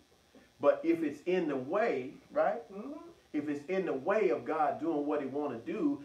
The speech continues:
Speaker 1: then you gotta let it go. Because it's not a spiritual thing that's blocking you, the, you know, it is a, a, a issue within the mind, the will, and the emotions,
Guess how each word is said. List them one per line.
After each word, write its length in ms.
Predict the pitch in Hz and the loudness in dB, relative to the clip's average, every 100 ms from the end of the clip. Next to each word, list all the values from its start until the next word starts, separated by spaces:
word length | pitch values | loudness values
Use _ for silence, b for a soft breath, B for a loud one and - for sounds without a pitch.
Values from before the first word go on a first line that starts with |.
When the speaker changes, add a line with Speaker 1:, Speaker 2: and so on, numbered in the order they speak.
| B | B
Speaker 1:
then 180 | 127 120 | -8 -6
you 80 | 135 | -6
gotta 300 | 131 127 120 | -4 -4 -2
let 280 | 110 113 113 | -4 -4 -6
it 160 | 104 117 | -8 -6
go. 240 | 120 - - _ _ _ _ b b b | -4 -6 -12 _ _ _ _ b b b
Because 360 | 123 117 135 127 - - | -8 -2 0 0 -4 -8
it's 180 | - 117 | -8 -6
not 360 | 127 165 208 | -4 0 2
a 100 | - - - - | 0 -4 -20 -20
spiritual 840 | - - 190 262 240 - 123 113 | -20 -8 -2 0 0 -2 -4 -6
thing 540 | 120 113 104 113 135 135 _ _ _ _ _ _ | -6 -6 -6 -8 -10 -16 _ _ _ _ _ _
that's 240 | 117 117 - - | 0 2 0 -6
blocking 540 | 117 147 196 120 104 | -2 -2 -4 -8 -10
you, 260 | 101 104 110 - _ _ _ _ - | -8 -10 -10 -18 _ _ _ _ -16
the, 100 | 92 - | -16 -16
you 100 | - | -12
know, 200 | 98 95 b b b b _ | -10 -10 b b b b _
it 160 | 139 131 | -6 -4
is 400 | 123 120 123 117 - _ - | -4 -4 -6 -8 -18 _ -8
a, 260 | 131 131 - - - | -6 -6 -10 -20 -10
a, 380 | 135 123 117 113 _ | -6 -4 -6 -8 _
a 200 | 120 117 127 | -6 -6 -4
issue 400 | 160 175 - 131 120 | -4 -4 -4 -4 -4
within 420 | 127 127 139 131 | -8 -6 -4 -4
the 80 | 120 | -4
mind, 540 | 120 131 135 135 131 | -2 0 2 0 -2
the 60 | 120 | -8
will, 440 | 113 135 135 127 | -6 0 0 0
and 120 | 117 120 | -4 -6
the 200 | 117 113 | -6 -6
emotions, 760 | 117 190 208 - 104 95 - | -2 2 2 -2 -12 -16 -20